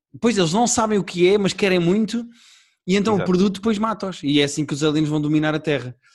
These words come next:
Speaker 1: Ah, mas depois é, isto é a pre-, isto é a base.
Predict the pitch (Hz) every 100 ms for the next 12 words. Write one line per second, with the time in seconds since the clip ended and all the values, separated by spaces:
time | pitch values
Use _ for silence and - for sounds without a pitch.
0 | _ _ 139 135 131 131 131 131 - _
1 | _ _ _ _ _ _ _ _ _ -
2 | 208 226 - - 226 247 240 _ _ -
3 | _ 202 185 330 330 359 262 254 349 359
4 | 302 311 254 160